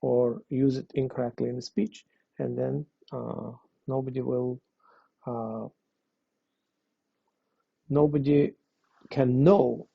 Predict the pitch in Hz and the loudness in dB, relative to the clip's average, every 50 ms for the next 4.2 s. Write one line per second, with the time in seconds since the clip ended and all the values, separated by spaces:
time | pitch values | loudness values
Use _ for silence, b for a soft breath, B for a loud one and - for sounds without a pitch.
0 | _ _ 139 143 143 - - 143 135 131 127 120 120 131 131 - - - - - | _ _ 2 2 2 2 0 0 0 0 0 -2 -2 -4 -6 -6 -6 -10 -14 -18
1 | - - _ _ _ _ _ _ _ _ - - 127 120 110 - - - - - | -18 -20 _ _ _ _ _ _ _ _ 0 2 2 2 2 0 -4 -8 -8 -8
2 | - - - _ b b b b b b _ - - 170 170 175 175 - - 247 | -8 -12 -20 _ b b b b b b _ 4 6 8 8 8 6 4 4 6
3 | 247 220 208 202 190 - 156 147 147 - - 226 208 185 175 175 170 180 - - | 6 6 6 4 4 6 6 6 6 6 4 4 6 8 6 6 6 2 -2 -12
4 | - - - - | -20 -20 -20 -20